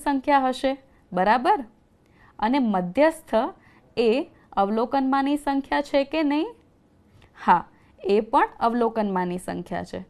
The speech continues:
કારણ કે અવલોકનોને ચડતા કે ઉતરતા ક્રમમાં ગોઠવીને સૌથી મધ્યમાં આવતું અવલોકન એટલે મધ્યસ્થ, તો એ અવલોકનમાંની જ સંખ્યા હશે,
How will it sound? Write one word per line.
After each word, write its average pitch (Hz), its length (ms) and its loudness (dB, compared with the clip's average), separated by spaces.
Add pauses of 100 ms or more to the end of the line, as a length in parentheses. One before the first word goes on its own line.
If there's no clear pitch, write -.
(400)
કારણ 226 520 4
કે 220 100 2 (560)
અવલોકનોને 226 800 -2
ચડતા 214 380 2
કે 240 260 -2
ઉતરતા 226 480 -2
ક્રમમાં 226 420 -2
ગોઠવીને 226 640 -2 (380)
સૌથી 226 340 -2
મધ્યમાં 247 720 2
આવતું 285 300 0
અવલોકન 269 480 0 (160)
એટલે 180 220 -2
મધ્યસ્થ, 277 540 0 (400)
તો 185 120 2
એ 180 80 4
અવલોકનમાંની 196 720 2
જ 254 200 -4
સંખ્યા 269 480 2
હશે, 254 200 -4